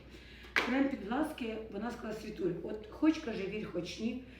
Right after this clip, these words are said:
Ну, ви знаєте, дівчатка, саме головне, що вона говорить: "Розмащую", каже, "і в мене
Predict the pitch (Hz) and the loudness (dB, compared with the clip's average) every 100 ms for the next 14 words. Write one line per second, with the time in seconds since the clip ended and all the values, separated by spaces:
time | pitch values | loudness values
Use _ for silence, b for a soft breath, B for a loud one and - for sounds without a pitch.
0 | B - 311 320 - - 285 294 220 - | B 10 12 12 4 0 0 0 -4 0
1 | 190 - 185 269 277 262 254 247 262 - | -2 0 -4 2 4 4 0 0 -2 -2
2 | 226 214 - - - - - - - 190 | -4 -4 -8 -16 -18 -20 -20 -20 -2 -2
3 | 202 208 202 - - - - 185 190 196 | 0 -2 -2 -4 -8 -14 -8 -4 -2 -2
4 | 262 285 - 190 - 180 170 - b b | -2 -4 -4 -4 0 -2 -2 -8 b b
5 | b - 208 226 247 | b -6 -2 0 0